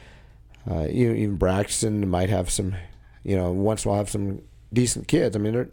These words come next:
there's, their state qualifiers are there, um, and even sometimes state medalists. But again, like I said, it's, it's, it's probably best for those guys and lower.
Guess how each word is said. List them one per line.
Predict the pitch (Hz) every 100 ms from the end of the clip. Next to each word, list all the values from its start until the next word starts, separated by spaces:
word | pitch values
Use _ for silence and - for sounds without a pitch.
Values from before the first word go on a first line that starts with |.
| -
there's, | 117 139 117 - - -
their | 139
state | - 139
qualifiers | - 135 120 - 87 82 98
are | 82
there, | 78 80 113 - 92
um, | 87 80 85 - - - - -
and | 101
even | 110 104
sometimes | 113 107 110 104
state | 104 95
medalists. | 107 101 85 87 -
But | - - -
again, | 110 113
like | 101
I |
said, | - 98
it's, | - - - - - - - - -
it's, | 87 -
it's | - - - - -
probably | 104 98
best | 90 104 -
for | 107
those | 98 101
guys | 104 92 95
and | 92 95
lower. | 101 71